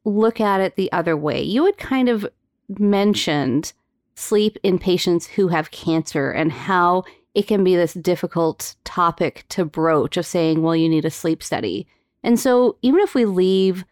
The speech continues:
let's say, the sleep disordered breathing, we kind of put a pin in that for a minute. What about the other things, like the insomnia and maybe sort of teasing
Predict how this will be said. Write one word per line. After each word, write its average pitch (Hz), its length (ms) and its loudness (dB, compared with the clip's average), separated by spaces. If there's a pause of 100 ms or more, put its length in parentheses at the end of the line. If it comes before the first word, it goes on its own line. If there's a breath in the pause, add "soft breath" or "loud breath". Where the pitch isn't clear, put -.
(140)
let's 196 280 0
say, 180 360 4
the 165 680 2
sleep - 260 -2
disordered 170 400 0
breathing, 139 500 0
we 170 140 -2
kind 170 180 -2
of 151 60 -2
put - 160 -4
a 156 60 -4
pin 156 300 -2
in 147 100 2
that 131 200 -2
for - 140 -6
a 156 60 2
minute. 147 640 -2 (460)
What 262 220 2
about 494 200 2
the 214 240 -2
other 180 280 0
things, 151 460 -8
like 180 180 -2
the 170 300 0 (100)
insomnia 151 1160 -2 (420)
and 170 520 0
maybe 170 680 2 (380)
sort 208 220 -2
of 170 120 -4
teasing 180 520 -2